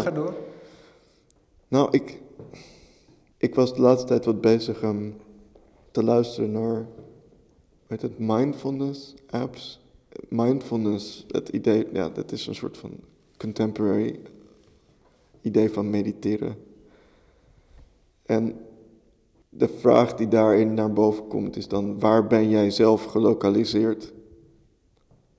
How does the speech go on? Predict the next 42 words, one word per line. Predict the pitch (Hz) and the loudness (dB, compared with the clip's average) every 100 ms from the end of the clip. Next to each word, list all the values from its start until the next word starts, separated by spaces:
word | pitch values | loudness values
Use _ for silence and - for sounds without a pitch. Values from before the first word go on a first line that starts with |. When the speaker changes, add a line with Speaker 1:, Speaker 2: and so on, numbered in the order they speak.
| _ _ | _ _
Speaker 2:
Want | - - | -4 0
als | 117 | 2
je | 113 | 0
op | 113 | 6
zoek | 147 147 | 6 8
gaat | 120 120 | 4 4
naar | 117 117 | 6 6
waar | 113 | 8
je | 113 | 8
zelf | 110 110 110 | 6 4 4
bent, | 113 113 110 | 4 4 2
dan | 107 110 - | -2 -4 -2
kom | 117 110 | 0 0
je | 110 | -2
dat | 107 | -2
niet | 104 104 | -4 -4
tegen. | 139 123 110 - - - - _ _ _ _ _ _ _ _ _ _ _ _ _ | 2 2 2 -6 -14 -18 -20 _ _ _ _ _ _ _ _ _ _ _ _ _
En | 120 113 101 - - - _ _ _ _ _ _ _ _ _ _ - | 0 0 -2 -10 -20 -20 _ _ _ _ _ _ _ _ _ _ -10
ik | - - | -6 -4
kan | - 113 | 0 2
al, | 117 117 - | 2 2 -2
ik | 110 | -2
kan | 123 113 | 0 2
ver-, | 131 | 2
niet, | 127 139 135 | 2 0 0
er | 139 | 0
niet | 131 135 | 2 2
al | - 123 | 0 0
te | - | 2
ver | - | 4
op | - | 4
ingaan, | 120 117 110 | 2 0 -2
want | 113 117 | -2 -4
ik | - | -4
ga | 120 | -4
dingen, | 113 120 117 117 - | 0 0 0 -2 -4
eh, | - - - - - | -10 -12 -16 -12 -4
heel, | 113 117 | -2 0
heel | 117 120 | 0 0
fout | - 110 104 | 0 -2 0
benoemen. | 113 120 110 | -2 0 0
Maar | 107 | 0